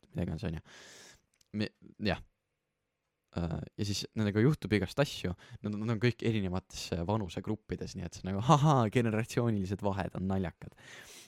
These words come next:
Äh, ja siis, äh, neil juhtub igast, äh, mingi, et nende mingi, äh, õpperuum võetakse ära ja siis neil tekib konflikt. Ja siis see on, äh, vahel on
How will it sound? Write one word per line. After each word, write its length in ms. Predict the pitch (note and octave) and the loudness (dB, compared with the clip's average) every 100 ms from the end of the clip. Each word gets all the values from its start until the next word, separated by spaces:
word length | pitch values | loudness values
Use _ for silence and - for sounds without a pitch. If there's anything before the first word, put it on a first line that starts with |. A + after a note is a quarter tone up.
| - _ | -20 _
Äh, 320 | F#2 F2+ F2+ - | -4 -2 -6 -6
ja 140 | F#2 | -6
siis, 260 | F#2 E2+ - | -6 -6 -6
äh, 380 | F2+ F2 E2+ F2+ - - - - - - - | -4 -2 -4 -4 -8 -14 -20 -20 -20 -20 -14
neil 240 | - F#2 F2+ | -6 -2 -2
juhtub 240 | - F#2 | -4 -4
igast, 380 | F2+ E2 - - | -2 -2 -6 -6
äh, 140 | F#2 E2+ | -6 -4
mingi, 240 | E2+ E2 | -6 -8
et 80 | - _ - | -10 _ -8
nende 240 | F2+ E2+ F2 | -4 -2 -2
mingi, 380 | F2 E2+ E2+ E2 _ _ _ - - _ _ - | -4 -4 -4 -6 _ _ _ -20 -20 _ _ -6
äh, 220 | F2+ E2 A#2 | -4 -4 -2
õpperuum 580 | A2+ - F2+ F#2+ F#2 F2 | -4 0 2 2 0 0
võetakse 420 | F2 - - - | -2 -2 -8 -2
ära 140 | - - - | 0 0 -4
ja 80 | - | -10
siis 160 | - - | -12 -10
neil 160 | F2 | -8
tekib 240 | - - - | -8 -10 -12
konflikt. 640 | - - - E2 - - - _ _ _ | -8 -8 -6 -8 -8 -20 -20 _ _ _
Ja 80 | F#2 | -6
siis 220 | F#2+ F2 | -6 -8
see 80 | - | -6
on, 240 | F2 F#2 G2+ | -4 -4 -4
äh, 320 | G#2+ A2+ A#2+ | -6 -6 -4
vahel 300 | B2+ B2+ | -2 -2
on 80 | C3 | -2